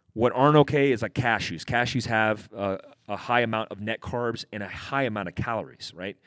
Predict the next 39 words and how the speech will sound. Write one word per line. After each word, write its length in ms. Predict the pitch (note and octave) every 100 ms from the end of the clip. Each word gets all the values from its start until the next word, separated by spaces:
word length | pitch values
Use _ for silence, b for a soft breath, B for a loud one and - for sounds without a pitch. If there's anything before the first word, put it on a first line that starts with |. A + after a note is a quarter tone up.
| b b b
We're 80 | A2
kind 180 | - D#3+
of 60 |
reducing 600 | C3+ G#2 A#2+ A#2 - G#2+
the 60 | F#2+
calories. 540 | - G2+ E2+ D2 - - b b
Some 180 | - D#3
people 200 | F#3 D3
think 180 | D#3+
that 120 | C#3+ C#3
actually 260 | - B2
the 100 | G2+
weight 320 | E2 G#2+ A#2
loss 300 | A2+ A#2 A#2
that's 180 | - F#2+
produced 580 | - F2+ - G2+ A2 -
by 200 | G2+ F#2+
keto 340 | - A#2 G#2
diets 400 | F#2 G2 C#3+ - - b b b b b b A2+
are 400 | A2+ A2+ A2 F#2 _ _ _ _ _ A2+
the, 120 | A2 -
produced 600 | - G#2+ G2 C#3 D#3+ - -
because 580 | G#2+ - C3+ C3 A#2 -
of 80 | G#2
the 60 | F#2+
deficiency 840 | F2+ - D#3 - - - G2+ F#2+
in 120 | - F#2+
calories. 600 | - C3+ G#2 - - - b b b b b
And 100 | A2+
that 220 | A#2 -
t-, 160 | A#2 -
that's 380 | A#2+ B2+ - -
debatable 500 | A#2 G2 G#2 A2 C3
'cause 160 | A#2 F#2+
that's 220 | G2+ -
to 140 | A2
each 200 | A2 G#2
their 180 | F#2 F2+
own. 240 | G#2 C3